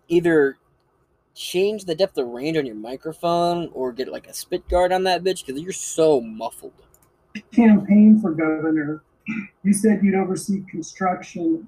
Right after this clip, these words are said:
Speaker 2: of three point five million new homes by twenty twenty-five. So far under your governorship, if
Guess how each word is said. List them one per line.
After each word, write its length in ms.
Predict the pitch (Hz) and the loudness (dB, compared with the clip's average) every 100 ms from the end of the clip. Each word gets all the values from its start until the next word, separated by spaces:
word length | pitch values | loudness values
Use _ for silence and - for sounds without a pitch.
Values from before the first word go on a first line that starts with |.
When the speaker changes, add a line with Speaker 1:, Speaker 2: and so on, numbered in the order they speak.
| 170 | -8
Speaker 2:
of 160 | 156 - | -8 -4
three 300 | 185 220 226 | 2 4 4
point 360 | - 214 208 - | 2 0 0 -4
five 420 | 202 185 185 160 | -2 0 0 -4
million 680 | 175 180 180 160 156 156 156 _ _ _ - | -8 -8 0 0 2 -2 -6 _ _ _ -8
new 220 | 175 196 | -2 -2
homes 560 | 190 185 160 165 165 151 | -2 0 0 0 -2 -6
by 160 | 160 151 | -6 -8
twenty 380 | - 165 165 | -6 -4 -4
twenty-five. 680 | - 156 156 156 - 143 - - _ _ _ _ _ _ _ | -2 0 0 -2 -10 -10 -10 -18 _ _ _ _ _ _ _
So 280 | - 208 220 | -6 0 0
far 320 | 220 226 214 | 2 2 4
under 140 | 202 196 | 4 2
your 200 | 185 - | -2 -6
governorship, 680 | 180 175 175 165 - 175 - | -8 -6 -6 -8 -10 -12 -10
if 140 | 165 | -8